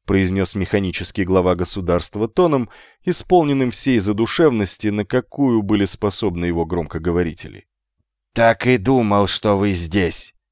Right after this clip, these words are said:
Вот решил позвонить, поинтересоваться, не захотите ли нынче после обеда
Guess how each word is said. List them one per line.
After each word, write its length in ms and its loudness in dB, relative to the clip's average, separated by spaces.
Вот 320 2
решил 420 2
позвонить, 800 0
поинтересоваться, 1200 2
не 180 0
захотите 720 2
ли 160 4
нынче 460 -2
после 420 0
обеда 560 2